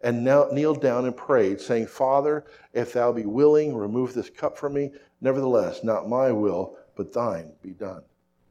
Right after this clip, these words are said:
This is the prayer that he prayed shortly before going to the cross.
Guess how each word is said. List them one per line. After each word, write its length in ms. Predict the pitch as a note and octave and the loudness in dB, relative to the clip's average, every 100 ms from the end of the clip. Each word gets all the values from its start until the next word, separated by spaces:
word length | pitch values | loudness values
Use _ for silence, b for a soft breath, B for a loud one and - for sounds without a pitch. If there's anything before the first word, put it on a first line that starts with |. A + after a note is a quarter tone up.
| _ | _
This 120 | C3 | -8
is 60 | C3 | -2
the 80 | C#3+ | -2
prayer 300 | - D3+ D3 | 2 2 4
that 100 | C3 | 2
he 60 | |
prayed 380 | B2+ - C#3 A#2+ | -2 0 0 0
shortly 300 | - C3 B2+ | -2 0 0
before 260 | A2+ - B2 | -4 -4 -2
going 260 | A#2+ A#2+ | -2 -2
to 60 | A2 | -4
the 80 | G#2+ | -6
cross. 520 | - A#2+ - - | -2 -2 -2 -12